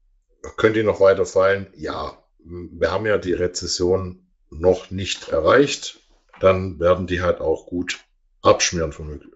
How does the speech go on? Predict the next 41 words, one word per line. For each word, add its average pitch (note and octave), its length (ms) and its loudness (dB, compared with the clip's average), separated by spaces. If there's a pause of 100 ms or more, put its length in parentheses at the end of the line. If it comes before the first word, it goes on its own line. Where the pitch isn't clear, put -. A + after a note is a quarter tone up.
vermutlich. - 680 -8 (200)
Generell G2 540 4
ist F2 140 -6
natürlich, F2 720 -4 (800)
na, D2 160 -6
das D2 160 -4
wissen F2 160 -4
wir - 100 2
alle, G2+ 540 0
dass E2+ 200 -2
der F2 80 0
Postbote F#2 480 -2
immer F2 160 -2
mehr G2 160 2
Pakete F#2+ 520 -2
hat, - 300 -4 (1000)
dass - 200 4
es - 100 -8
immer F#2+ 200 2
mehr, F#2 220 2 (280)
äh, F2 320 0 (1040)
ja, - 140 -2
verschickt - 400 -2
wird A#2+ 160 2
und F#2 100 -6
Co. B2 560 4 (120)
ist - 120 -12
natürlich F#2+ 300 -2
der E2+ 120 2
Fall. B2+ 520 2 (160)
Ähm, F#2+ 480 -12 (360)
ja, E2+ 360 2
aber D#2+ 260 -2
richtig - 360 -8
cool G2 120 0
wäre F2 140 2
natürlich E2+ 340 -2
hier E2+ 220 -2
diese D#2 320 -10
Marke D2+ 380 -8
von D#2 260 -14